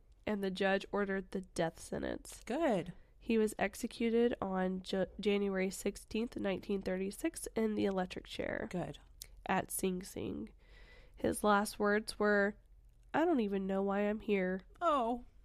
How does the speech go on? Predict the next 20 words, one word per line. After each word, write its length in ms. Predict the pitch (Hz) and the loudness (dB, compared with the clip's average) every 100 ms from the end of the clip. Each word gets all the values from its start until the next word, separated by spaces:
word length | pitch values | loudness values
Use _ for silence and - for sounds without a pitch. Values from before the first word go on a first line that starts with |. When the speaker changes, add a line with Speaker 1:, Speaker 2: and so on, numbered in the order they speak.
| - 339 | -18 -10
Speaker 2:
Hmm. 300 | 320 269 269 - | -4 -2 -4 0
Speaker 1:
Like, 180 | 262 233 | 0 4
bitch, 200 | 285 302 | 2 2
yes, 320 | 277 302 370 | 2 2 2
you 240 | 349 285 233 | 2 2 0
do. 760 | - 330 381 370 330 254 - - | 2 4 4 4 2 2 0 -2
Speaker 2:
Sick 240 | 185 208 | -4 -10
fuck. 300 | - 147 143 - - - - - - - | -8 -4 -4 -6 -14 -18 -20 -20 -10 -8
Speaker 1:
He 260 | - 311 | 2 4
is 160 | 349 359 | 4 0
so 180 | - 269 | -2 -4
terrible. 520 | - 277 269 233 240 - - - - - - - 160 147 - - - - | -2 -4 -2 -6 -10 -12 -20 -20 -20 -20 -20 -20 -18 -16 -16 -18 -18 -14
So 240 | - 254 - | 0 0 2
after 360 | 277 330 - 302 | 2 2 2 0
his 180 | 262 - | 2 0
execution, 880 | 202 - 180 - 190 - 190 220 285 - - - - - - - | -2 -4 -8 -6 -8 -6 -2 -2 -4 -10 -20 -20 -20 -20 -20 -4
Albert's 460 | 208 208 214 214 | -2 2 0 0
lawyer, 800 | 208 202 190 220 254 226 190 196 208 | 0 2 2 0 0 0 0 0 -2
James 460 | - 185 190 208 | -2 0 -2 -4
Dempsey, 680 | - 196 196 214 202 208 269 | -2 -2 -2 -4 -4 -2 -6